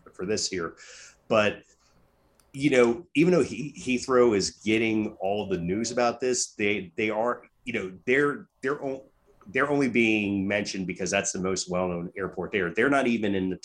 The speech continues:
top ten a-, as far as airports go that are, like, being just, you know, trounced with, with passengers and delays and cancellations and such. In fact, I read that one airport, and I wanna say the Netherlands or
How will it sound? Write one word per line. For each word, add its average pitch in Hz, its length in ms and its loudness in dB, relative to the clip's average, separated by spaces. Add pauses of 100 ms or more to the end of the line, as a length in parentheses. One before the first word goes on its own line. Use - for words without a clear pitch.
top 104 320 -4 (100)
ten 85 600 -2 (460)
a-, 101 200 -4
as 107 100 -2
far 110 260 2
as 90 200 0
airports 95 540 -4
go 87 340 0
that 87 180 -4
are, 87 140 -2
like, 85 340 -4
being 90 380 0
just, 92 320 -4
you 90 80 -4
know, 87 100 -2
trounced 95 760 -4
with, 82 360 -4 (500)
with 90 220 -4 (140)
passengers 107 880 0
and 80 560 -6
delays 120 540 2
and 95 100 -6
cancellations 104 560 -4
and 98 100 -4
such. - 380 -2
In 92 80 -4
fact, 104 280 -4 (140)
I 98 300 -2
read 107 140 0
that 92 140 -4
one 110 580 0
airport, 98 500 -4
and 90 100 -4
I - 20 -2
wanna 131 220 -4
say 107 200 -4
the 82 160 -8
Netherlands 175 1000 -4
or 92 360 -6